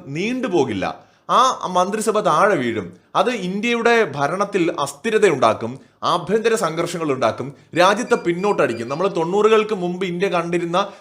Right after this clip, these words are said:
ആ ഒരു പത്തിരുപത് വർഷത്തിൽ നമ്മൾ നേരിട്ട ഒരു വലിയ പ്രതിസന്ധിയും അത് തന്നെയാണ്.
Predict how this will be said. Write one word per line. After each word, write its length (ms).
ആ 40
ഒരു 340
പത്തിരുപത് 400
വർഷത്തിൽ 640
നമ്മൾ 260
നേരിട്ട 300
ഒരു 160
വലിയ 220
പ്രതിസന്ധിയും 540
അത് 180
തന്നെയാണ്. 320